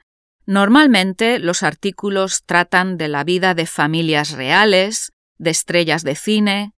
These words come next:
de cantantes y de modelos. Para celebrar sus setenta y cinco años, se inaugurará en Madrid una exposición del trece al veintidós de septiembre. La exposición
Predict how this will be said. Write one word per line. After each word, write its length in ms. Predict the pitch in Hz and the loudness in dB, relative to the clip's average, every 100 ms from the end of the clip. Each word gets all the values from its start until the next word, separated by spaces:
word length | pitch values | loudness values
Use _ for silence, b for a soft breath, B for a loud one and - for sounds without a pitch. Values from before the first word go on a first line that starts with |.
| _ _ | _ _
de 200 | - 151 | -6 -4
cantantes 960 | 143 135 143 180 214 220 220 220 220 - _ | -2 -2 0 2 2 0 -2 -4 -4 -10 _
y 160 | 185 170 | -2 0
de 120 | 151 | 0
modelos. 800 | 135 135 135 120 107 - - - _ _ _ _ _ _ | -2 -4 -4 -6 -8 -10 -12 -14 _ _ _ _ _ _
Para 220 | 202 202 | 2 2
celebrar 680 | 202 226 214 208 240 277 254 | 2 2 4 4 6 6 4
sus 280 | - - 185 | 0 -2 -2
setenta 480 | - 165 170 165 165 | 0 0 -2 0 -2
y 40 | |
cinco 500 | 170 254 247 226 180 | 0 2 2 2 2
años, 600 | 156 143 147 190 247 - - _ _ | 4 2 0 -2 -2 -6 -8 _ _
se 240 | - - 190 | -6 0 2
inaugurará 840 | 185 185 180 185 180 190 233 226 | 2 2 2 2 4 6 6 4
en 140 | - 180 | 2 0
Madrid 460 | 165 151 175 202 - _ _ _ | 0 2 0 0 -4 _ _ _
una 240 | 254 247 | 2 2
exposición 880 | 190 - 254 190 - 180 175 180 175 _ _ _ | 0 -4 -4 -4 -2 0 0 -2 -8 _ _ _
del 340 | - 160 156 | -6 -4 -4
trece 600 | - 208 247 - 247 254 - _ | -2 0 0 -2 -4 -2 -4 _
al 180 | 170 170 | -2 0
veintidós 680 | 160 147 147 147 175 190 196 | -2 -6 -6 -2 -2 -2 -4
de 100 | 175 | -4
septiembre. 800 | 180 - 180 147 131 127 - 147 _ _ _ _ _ _ | -4 -6 -4 -2 -2 -6 -10 -16 _ _ _ _ _ _
La 160 | 170 | -2
exposición 960 | 165 - - 175 160 - 208 233 294 311 | 0 -2 -4 -4 -4 -2 2 2 2 -2